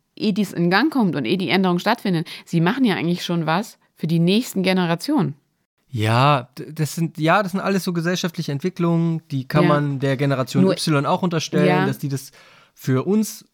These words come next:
Speaker 2: irgendwie oder für die
Speaker 1: Na, aber
Speaker 2: Generation
Speaker 1: ich
Speaker 2: Z gewollt haben. Aber von einer Generation zu,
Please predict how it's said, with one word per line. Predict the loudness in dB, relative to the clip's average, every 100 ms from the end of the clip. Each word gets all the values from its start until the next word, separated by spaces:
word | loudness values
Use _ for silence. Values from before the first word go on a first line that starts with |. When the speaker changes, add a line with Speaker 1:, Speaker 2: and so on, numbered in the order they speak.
| _
Speaker 2:
irgendwie | -4 -2 0 0 0
oder | -2 -6 -6
für | -4
die | 0 0
Speaker 1:
Na, | 0
aber | 0
Speaker 2:
Generation | 0 0 0 0
Speaker 1:
ich |
Speaker 2:
Z | 0 -4 -8 -8
gewollt | -2 0 2
haben. | 0 -2 -10 -20 -20 _
Aber | -2 2 0 0 -10 -16 -14 -12 -14
von | -2 0
einer | 2 2 2
Generation | 2 2 2 -2 0 0 0 -2 -4
zu, | -6